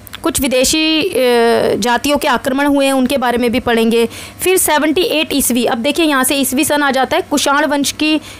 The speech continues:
स्थापना हुई थी और यहाँ पर जो है शक संवत की शुरुआत हुई थी, इसीलिए यहाँ पे मैंने ईस्वी सन अलग से लिखा हुआ है। तो देखिए यहाँ तक की जो घटनाएं थी वो ईसा पूर्व की घटनाएं थी, बीसी की घटनाएं थी, ठीक है। और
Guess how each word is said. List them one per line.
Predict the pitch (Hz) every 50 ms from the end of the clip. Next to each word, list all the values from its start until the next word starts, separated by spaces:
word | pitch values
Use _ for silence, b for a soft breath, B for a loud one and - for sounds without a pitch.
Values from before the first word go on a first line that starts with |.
| B B 262
स्थापना | 247 - 311 269 254 - 285 294
हुई | 302 302 294 269
थी | 226 320 330
और | 330 294
यहाँ | 269 269 277 294 320 311
पर | 330 330
जो | 269 302 320
है | 339 339
शक | - - 349 349 349 -
संवत | - 330 277 262 240 226 214 -
की | - -
शुरुआत | - 247 208 208 208 208 202 196 - 233
हुई | 220 208
थी, | - 269 269 262
इसीलिए | 254 - 262 254 240 233
यहाँ | 220 214 196
पे | 202 226 214
मैंने | 202 196 196 220 262
ईस्वी | - 233 - 220 233 254
सन | - 226 202 220
अलग | - 381 202 202 202 -
से | - 226
लिखा | 202 180 - - 190
हुआ | 180 170 175
है। | 170 - B B B B B
तो | 339 285
देखिए | 339 349 370 370
यहाँ | 302 240 269 262 254 302 330 339
तक | 349 330 -
की | 330 330
जो | 285 311
घटनाएं | 220 240 - - 240 240 247 254 254
थी | - 262 240
वो | 226 285 392 415 - B B B B B B B - - - - -
ईसा | 294 302 - 359 339
पूर्व | - - 302 285 247
की | 214 277 277
घटनाएं | 214 247 214 - 233 233 226 226
थी, | - 339 302
बीसी | 240 214 262 254 240 - 269 240
की | 220 247
घटनाएं | 196 196 185 - 190 180 175 170 165
थी, | - 170 160 165 - B B B B B -
ठीक | 330 311 -
है। | 339 254 190 170 B B B B B B B B B -
और | - 247 240 233 226 226 226 226 233 247 -